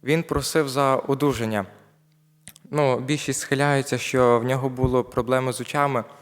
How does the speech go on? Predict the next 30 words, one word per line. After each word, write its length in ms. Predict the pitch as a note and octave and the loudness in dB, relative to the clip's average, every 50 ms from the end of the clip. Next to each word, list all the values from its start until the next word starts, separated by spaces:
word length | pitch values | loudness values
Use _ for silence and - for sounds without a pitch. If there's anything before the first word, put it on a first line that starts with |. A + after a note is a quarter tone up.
| - - _ _ - _ _ _ _ _ - | -20 -20 _ _ -20 _ _ _ _ _ -6
і 240 | B2+ A#2+ A#2+ A#2 A#2 | -4 -2 -2 0 0
Бог 200 | A#2+ C3 C#3 - | 2 2 2 2
його 200 | D3+ D3+ C#3 D3+ | 0 0 0 0
не 100 | D3+ D3+ | 0 -2
оздоровив. 640 | C#3 C#3 C#3 B2+ C3 C#3+ C#3 C3+ A#2+ G#2+ G#2 F#2+ - - - - - - - _ _ - | -2 -2 -4 -2 0 2 4 4 4 4 2 0 -2 -6 -18 -20 -20 -20 -20 _ _ -8
І 60 | B2 | -4
Бог 200 | B2 C#3 C#3+ - | -2 -2 0 0
йому 240 | D3+ D3+ C#3+ C#3+ C#3+ | 0 0 2 2 0
відкрив, 400 | C3+ C3+ - - D3 D#3 D3 C#3+ | 0 -2 -4 -2 0 0 0 -2
що 460 | B2+ - - C3 B2+ A#2+ A#2+ A#2 A2+ B2 | -4 -6 -4 0 2 2 2 2 2 2
от, 300 | B2 B2+ - - - - - | 0 0 0 -4 -14 -10 -6
е, 260 | - A#2+ A#2 A2+ A2+ A2+ | -6 -4 -2 -2 -4 -2
він 240 | A#2 C3+ D3 D3+ | -2 -2 0 0
не 120 | C#3+ C#3 C3 | 2 2 2
оздоровлює, 760 | B2 A#2+ A2 - - B2+ B2+ A#2+ B2+ C3 C#3 C#3 C#3 C#3 C3 - - - - | 2 0 0 -2 -2 0 0 0 -2 -2 0 0 0 0 -2 -4 -10 -14 -10
не 160 | A#2+ A#2+ B2 | -6 -2 0
оздоровлює 600 | A#2+ A#2 A2 G#2 B2+ B2 C#3+ D3 C#3 C3+ C3 B2 | 0 0 0 0 2 4 4 4 4 2 0 0
його 280 | A#2 A#2+ A#2+ B2 C#3 C3 | 0 0 0 0 -2 -2
через 280 | - - C3 B2 B2 | 0 -2 -2 -2 -2
те, 160 | - - C#3+ C#3 | -2 -2 -2 -2
щоб 220 | - - B2+ G#2+ | -2 -4 -4 -2
в 60 | A#2 | 0
нього 220 | B2+ C3+ B2+ B2+ B2+ | 0 0 0 0 -2
не 100 | C3 B2+ | -4 -2
було 260 | B2 C3 C3 C3 B2 | 0 2 2 2 2
гордості. 580 | A2+ C3+ C3 A#2+ G#2+ G2+ G2 - - - G2 - - _ _ _ _ _ _ _ _ _ _ _ _ _ _ _ _ _ _ | 2 2 0 0 0 -4 -4 -6 -8 -10 -12 -12 -12 _ _ _ _ _ _ _ _ _ _ _ _ _ _ _ _ _ _
І 240 | - A#2 A2+ G#2+ G#2+ | -12 -8 -6 -4 -2
нам 180 | G#2+ B2 C#3 C#3+ | 0 0 0 0
потрібно 480 | - E3 D#3 - D#3+ D3+ C#3 C#3+ C#3+ | 0 -4 -4 -2 -4 -4 -2 -2 -2
мати 500 | C#3+ D3 D3 D3+ D3 - C#3 C3 B2 A2+ | 0 0 0 -2 -2 -2 -2 -2 -2 -4